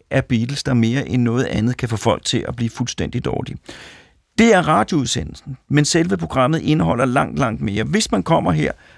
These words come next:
den første i tolvte to tusind og femten, så begynder det klokken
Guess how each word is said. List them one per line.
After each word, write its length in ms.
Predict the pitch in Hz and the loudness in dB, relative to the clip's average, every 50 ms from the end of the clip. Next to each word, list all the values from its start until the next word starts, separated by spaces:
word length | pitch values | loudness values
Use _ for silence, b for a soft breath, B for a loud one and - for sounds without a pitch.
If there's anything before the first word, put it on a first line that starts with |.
| b b - | b b 0
den 140 | 139 127 | 0 0
første 440 | - - 147 127 117 123 - - 98 | 2 2 2 2 2 2 0 -4 -8
i 60 | 82 | -8
tolvte 320 | - - - 107 98 120 135 | -4 -2 0 0 0 0 -4
to 240 | - - 123 85 - | -6 -6 -8 -8 -6
tusind 320 | - 113 95 - - 107 | -8 -8 -10 -8 -8 -8
og 60 | 104 | -4
femten, 340 | - 127 123 147 - - 151 B B B B B | 0 0 0 0 0 -4 -8 B B B B B
så 160 | - - 156 | -2 0 0
begynder 360 | 147 156 - - 190 185 185 | 0 2 2 2 2 2 2
det 160 | 180 170 156 | 0 -2 -2
klokken 360 | - 156 127 110 107 117 117 | 2 2 2 2 2 0 -4